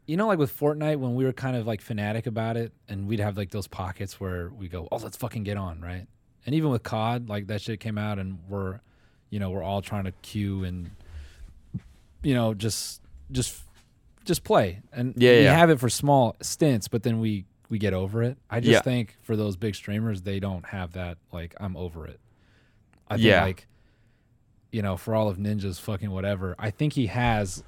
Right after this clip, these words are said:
Speaker 1: like, that degree of competition in his mind where if he loses a game or he doesn't get first, it's, like, fucking personal, and they have to keep
Speaker 2: Yeah.
Speaker 1: I don't know. But yeah, anyway, so you
Speaker 2: But
Speaker 1: start
Speaker 2: is that
Speaker 1: watching?
Speaker 2: just, I mean, I don't know. That doesn't really explain getting up at seven A M and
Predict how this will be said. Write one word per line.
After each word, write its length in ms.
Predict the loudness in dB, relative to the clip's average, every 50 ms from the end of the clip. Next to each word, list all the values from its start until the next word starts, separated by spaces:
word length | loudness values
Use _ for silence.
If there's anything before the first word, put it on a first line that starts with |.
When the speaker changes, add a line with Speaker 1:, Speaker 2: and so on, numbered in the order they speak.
| -6 -4
Speaker 1:
like, 240 | -4 -4 -4 -4 -2
that 200 | 0 0 0 0
degree 460 | -4 -4 -2 0 2 2 4 4 4
of 220 | 2 0 -2 -4 -8 -14 -18 -12
competition 680 | -6 -4 -4 -2 -2 -4 -6 -4 -6 -6 -4 -4 -4 -2
in 100 | -2 -2
his 140 | -4 -4
mind 420 | -6 -6 -6 -4 -4 -4 -4 -6 -8 -10 _
where 460 | -6 -4 -2 -2 -2 -2 -4 -6 -8 -12 _ _ _ _ _ _ _ -10
if 100 | -6 -2 2
he 80 | 2
loses 420 | 2 4 4 2 2 2 0 0 -2
a 60 | -2
game 320 | -2 0 0 0 0 -2
or 60 | -2
he 100 | -4 -4
doesn't 240 | -4 -4 -4 -4 -4 -4
get 140 | -6 -8
first, 320 | -8 -6 -6 -6 -6 -6 -8
it's, 160 | -10 -10 -8
like, 160 | -8 -8 -8 _
fucking 280 | -6 -6 -4 -4 -6 -8
personal, 520 | -6 -6 -6 -6 -6 -8 -10 -10 -12 -14 -16 _ _
and 80 | -8 -6
they 80 | -6
have 280 | -6 -6 -6 -8 -8 -8
to 100 | -12 -16
keep 320 | -16 -14 -14 -12 -12 -12 -16 _ _ _ _ _ _ _ _ -4
Speaker 2:
Yeah. 220 | 2 4 4 4 4 _ _ _ _ _ _ _ _ _ _
Speaker 1:
I 140 | -12 -10 -8
don't 80 | -8 -8
know. 200 | -10 -12 -14 -16 -20 _ _ _ -20 -20 -20 -20 -20 -20 _ _ _ _ _ _ _
But 120 | -4 -2 0
yeah, 100 | 0 2
anyway, 360 | 2 2 0 0 0 -2 -4
so 140 | -4 -4 -6
you 60 | -2
Speaker 2:
But 60 | 2
Speaker 1:
start 140 | 4 6 6
Speaker 2:
is 80 | 8 8
that 160 | 6 6 6
Speaker 1:
watching? 160 | 4 2 2 2 2 2
Speaker 2:
just, 60 | 2
I 60 | 2
mean, 120 | 2 -2 -4 -4
I 80 | -4 -4
don't 140 | -2 -2
know. 80 | -2 -2
That 120 | 0 0
doesn't 160 | 0 0 0 -2
really 160 | -2 -2 -2
explain 500 | -2 -4 -8 -6 -6 -4 -4 -4 -6 -8 -12 _ _ -10 -4
getting 260 | 0 2 2 4 4
up 160 | 2 2 2
at 100 | 0 -4
seven 360 | -4 -2 2 2 2 2 2 0
A 120 | 0 0
M 160 | 0 0 0 -2
and 120 | -4 -6